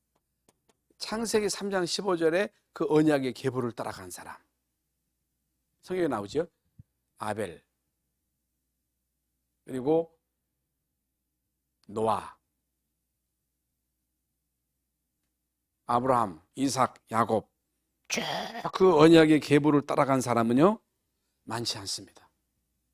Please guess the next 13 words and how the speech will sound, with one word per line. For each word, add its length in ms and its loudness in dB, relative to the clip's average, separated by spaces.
아주 260 -2
적어요. 500 6
소수예요. 520 2
극소수예요. 800 -4
오늘날도 540 6
똑같습니다. 680 -6
찾는 400 0
이가 360 2
적다 280 -2
그랬지요. 480 -2
그래서 300 2
구약 320 4
시대는 520 2